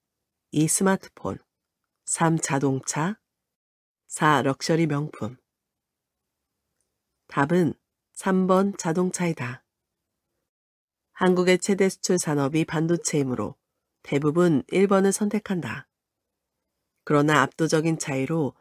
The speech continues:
세계에서 가장 규모가 큰 산업은 자동차다. 이천십구 년 기준 전 세계 자동차 산업 규모는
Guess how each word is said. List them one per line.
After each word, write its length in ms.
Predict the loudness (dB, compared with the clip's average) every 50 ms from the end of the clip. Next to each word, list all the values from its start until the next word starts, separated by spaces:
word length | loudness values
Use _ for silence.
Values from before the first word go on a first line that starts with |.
| _
세계에서 540 | -8 -2 0 0 4 4 4 4 4 4 2
가장 400 | 2 0 -2 0 2 2 2 2 0
규모가 380 | -2 -2 -2 0 0 -2 -2 -4 -4
큰 180 | -4 -4 -4
산업은 640 | -4 -2 -2 -2 -2 -2 -4 -4 -2 -2 -2 -2 -4 -4
자동차다. 760 | -6 -4 -2 0 0 0 -2 -2 -4 -6 -6 -6 -10 -10 -14 _ _ _ _ _ _ _ _ _ _ _ _ _ _ _ _ _ _ _ _ _ _ _ _ _ _ _ _ -4
이천십구 580 | -2 2 4 6 4 4 2 -4 -6 -2 0 2
년 240 | 4 4 4 2
기준 460 | 0 -2 -6 -8 -6 -2 -2 -2 -2 -4 _ _ _ _ _ _ _
전 200 | -2 0 0 2
세계 300 | 4 4 4 6 6 4
자동차 500 | 2 2 0 0 0 0 0 0 -2 -2
산업 320 | -2 -2 -2 -2 -2 -4 -6 -6
규모는 500 | -6 -4 -4 -2 -2 0 0 0 0